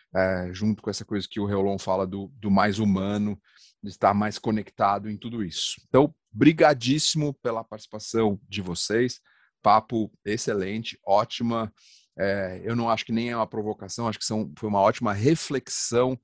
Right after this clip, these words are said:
pra quem estiver nos ouvindo, che-, fazer aquele seu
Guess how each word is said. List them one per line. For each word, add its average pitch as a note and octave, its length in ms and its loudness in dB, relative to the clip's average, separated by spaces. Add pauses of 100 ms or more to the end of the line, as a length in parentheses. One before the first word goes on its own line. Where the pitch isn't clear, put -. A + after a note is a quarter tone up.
(360)
pra A2+ 120 -4
quem B2 200 -2
estiver A#2 320 -2
nos A2+ 160 -4
ouvindo, A2+ 640 -4 (920)
che-, - 320 2
fazer A#2+ 280 0
aquele B2+ 360 -4
seu A#2+ 400 0